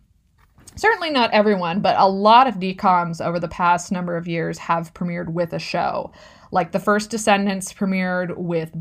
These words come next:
Bunked, Teen Beach Two premiered with Best Friends Whenever, uh, Descendants Two premiered with Raven's Home,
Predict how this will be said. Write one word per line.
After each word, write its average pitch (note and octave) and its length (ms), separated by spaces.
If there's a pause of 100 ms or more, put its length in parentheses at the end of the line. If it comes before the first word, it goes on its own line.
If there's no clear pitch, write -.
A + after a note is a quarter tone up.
(100)
Bunked, G#3+ 600 (360)
Teen F#3+ 220
Beach F#3+ 320
Two A3 320
premiered F#3 340
with E3+ 100
Best E3 200
Friends D#3+ 180
Whenever, A#3 560
uh, E3+ 300
Descendants E3+ 440
Two A3 240
premiered F#3 280
with E3 120
Raven's G3+ 300
Home, G3 420